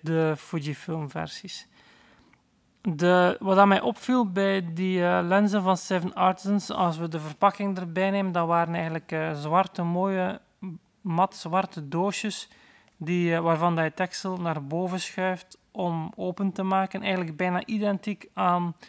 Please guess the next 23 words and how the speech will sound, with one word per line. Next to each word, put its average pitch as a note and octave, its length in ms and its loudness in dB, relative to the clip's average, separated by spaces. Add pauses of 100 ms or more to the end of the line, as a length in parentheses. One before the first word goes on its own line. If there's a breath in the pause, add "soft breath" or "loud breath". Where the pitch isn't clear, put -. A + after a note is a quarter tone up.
(280 loud breath)
de E3 180 -6
dozen F#3 380 0
van F3 180 4
de E3 80 -2
lenzen F3+ 280 2
van E3+ 140 2
Fujifilm E3 580 -4
zelf. C#3+ 320 -6
Dus, - 280 -12
en F3 140 0
ook F3+ 180 2
als F3 160 4
je D3+ 100 -10
die D#3 140 -8
doos F3+ 240 -2
dan E3+ 180 -2
openmaakt, F3+ 460 -2
dan E3+ 140 -4
krijg E3 240 -6
je D#3+ 80 -6
zo D#3 240 -6 (540 soft breath)
een, D#3+ 320 -4
eh, D3+ 160 -4